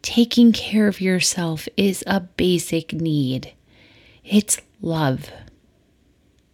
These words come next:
And sometimes that basic need looks like a clean kitchen. It looks like washing your face. It looks like saying no.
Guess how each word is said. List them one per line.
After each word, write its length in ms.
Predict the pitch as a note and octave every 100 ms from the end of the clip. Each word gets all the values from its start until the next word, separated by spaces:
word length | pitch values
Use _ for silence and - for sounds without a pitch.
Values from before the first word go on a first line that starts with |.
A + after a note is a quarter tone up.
| _ _ - _ _ _ _ _ _ _ _ _ _
And 160 | A3+ G#3+
sometimes 600 | - B3 A#3+ B3 B3+ A#3
that 240 | A#3+ G#3 -
basic 460 | G#3 G3+ G3+ -
need 360 | F#3+ F#3 F3+ -
looks 280 | A3 - G#3
like 180 | F3+
a 100 | E3+
clean 380 | E3 - D#3+ D#3
kitchen. 560 | - C#3+ - - - -
It 220 | F3 -
looks 420 | F#3 G#3+ C4 -
like 160 | A3 F3
washing 460 | F3+ E3 - E3+
your 120 | D3 C#3
face. 420 | - C#3+ - -
It 180 | G3 -
looks 360 | F#3+ G#3 - A#3
like 160 | A3+
saying 380 | - G3 F3 E3
no. 360 | D3+ D3 D3